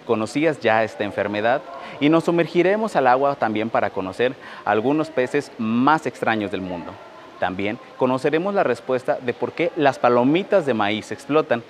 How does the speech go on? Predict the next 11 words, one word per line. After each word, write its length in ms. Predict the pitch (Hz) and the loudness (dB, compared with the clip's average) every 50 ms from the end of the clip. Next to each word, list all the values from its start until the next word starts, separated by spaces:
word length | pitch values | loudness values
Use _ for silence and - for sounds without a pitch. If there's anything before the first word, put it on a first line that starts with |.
| - - - - - - - - - | -20 -20 -20 -20 -20 -20 -20 -16 -10
También 260 | 90 90 90 101 117 | -8 -6 -2 -2 -2
te 100 | 123 160 | -2 -2
pasaremos 600 | - 139 131 - 127 120 120 120 127 139 147 - - - - - - | -2 -2 2 2 2 2 2 0 0 -2 -4 -8 -14 -20 -18 -8 -2
algunas 480 | - 120 127 127 135 156 175 190 175 | 0 0 0 0 -2 -2 -2 -2 -4
técnicas 500 | - - 117 123 127 127 123 - 101 - | -2 -2 -2 -2 -2 -4 -2 -4 -4 -6
y 60 | 107 | -6
tips 320 | 95 - 143 170 - - - - | -4 -2 -2 -2 -2 -8 -8 0
para 200 | - 101 95 95 | 0 0 0 0
mejorar 480 | 95 92 - 98 101 110 127 143 147 | -4 -6 -4 -2 0 2 4 2 2
la 100 | 139 120 | 2 -2
calificación 680 | - 104 92 92 - 95 - 90 98 - 143 151 151 | -2 -2 -6 -6 -8 -8 -6 -6 -4 -2 -2 -2 -2